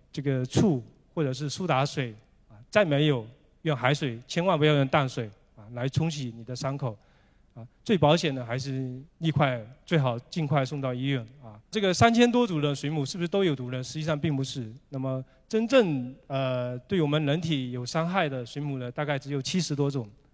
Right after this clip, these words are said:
那么也有无毒的水母，就是，呃，帕劳水母湖里面的枭水母。枭水母为什么没有毒呢？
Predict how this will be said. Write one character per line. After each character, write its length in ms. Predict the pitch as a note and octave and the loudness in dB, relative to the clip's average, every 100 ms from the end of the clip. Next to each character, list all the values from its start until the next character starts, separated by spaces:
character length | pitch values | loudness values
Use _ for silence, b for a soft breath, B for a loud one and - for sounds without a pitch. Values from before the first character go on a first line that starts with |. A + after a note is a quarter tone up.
| - | -2
那 80 | |
么 80 | E3+ | 4
也 160 | D#3+ A3 | 8 12
有 100 | F#3+ | 12
无 180 | D3 F3+ | 10 6
毒 140 | F3 | 4
的 120 | D#3+ | 4
水 140 | D3 C#3+ | 2 0
母， 220 | D3+ B2+ | 0 -2
就 120 | A#2+ | -2
是， 400 | D3 D3 C3 A#2+ B2+ | -4 0 -2 -2 -8
呃， 240 | C3 B2 A#2+ | -8 -6 0
帕 180 | - | 6
劳 180 | F3 D3+ | 8 6
水 160 | D3+ D#3+ | 4 2
母 160 | E3+ | 2
湖 140 | C3 C#3 | 2 0
里 100 | C#3+ | 0
面 180 | C#3 C#3 | 0 0
的 320 | C3 A#2+ A#2 | -2 -4 -8
枭 280 | A2+ - G3 | -4 2 2
水 160 | G3 C#3+ | 2 -4
母。 220 | C3+ G#2+ _ | -8 -12 _
枭 200 | - C#4 | 6 6
水 120 | A#3+ | 8
母 180 | G#3+ E3 | 4 4
为 80 | G3 | 2
什 100 | E3 | 0
么 80 | C#3+ | -2
没 140 | C3+ | 0
有 140 | D#3 C#3 | 0 0
毒 220 | B2 C3 | -2 -2
呢？ 200 | C3 | -2